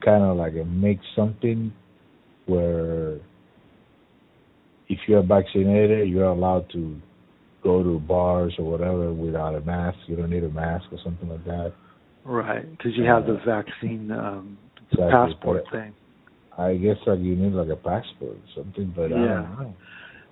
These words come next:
Speaker 2: People are really coming down hard on that passport shit, 'cause it's, like, kinda, it's pretty fucked up.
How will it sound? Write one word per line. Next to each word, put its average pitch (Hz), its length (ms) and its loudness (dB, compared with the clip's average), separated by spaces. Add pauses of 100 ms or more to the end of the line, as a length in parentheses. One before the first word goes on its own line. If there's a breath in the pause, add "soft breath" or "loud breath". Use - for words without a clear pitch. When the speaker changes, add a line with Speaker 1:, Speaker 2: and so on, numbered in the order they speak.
Speaker 2:
People 143 300 10
are 135 140 10
really 139 800 8
coming 131 340 -4
down 120 300 -2
hard 123 280 0
on 113 120 -6
that 107 220 -10
passport - 600 -10 (100)
shit, - 220 -12 (160)
'cause 104 180 -4
it's, - 220 -6
like, 110 260 -2
kinda, 113 540 -6
it's - 240 -14
pretty 110 180 -8 (120)
fucked - 260 -14
up. 107 240 -8